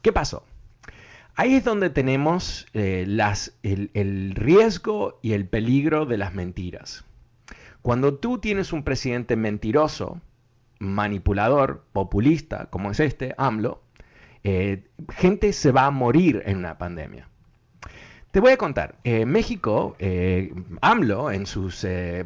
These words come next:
eh, conferencias de prensa que hace todas las mañanas, o casi todas las mañanas, había proclamado en enero, eh, perdón, en diciembre, que México estaba, pero perfectamente avanzado, eh, empezó a vacunar gente antes de Navidad,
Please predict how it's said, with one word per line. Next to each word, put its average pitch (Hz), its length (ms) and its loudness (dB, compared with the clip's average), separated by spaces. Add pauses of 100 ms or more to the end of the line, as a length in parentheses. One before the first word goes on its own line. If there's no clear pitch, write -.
eh, 92 160 -6
conferencias 123 480 -2
de 107 100 0
prensa 113 720 0
que 101 120 -4
hace 107 260 0
todas 113 200 0
las 104 100 -6
mañanas, 104 400 -4
o 87 60 -10
casi 95 180 -8
todas 110 160 -2
las 107 100 -6
mañanas, 98 500 -6 (440)
había 131 280 2
proclamado 120 680 0
en 92 140 -6
enero, 98 560 -2 (200)
eh, 101 80 -6
perdón, 101 280 -8
en 95 280 -8
diciembre, 107 800 -4
que 87 420 -6
México 131 400 -6
estaba, 87 680 -8
pero 85 200 -4
perfectamente 98 1080 -8
avanzado, 123 840 0
eh, 85 260 -8
empezó 87 380 -4
a 120 60 2
vacunar 101 420 -4
gente 113 420 -6
antes 98 300 -6
de 90 80 -6
Navidad, 87 640 -2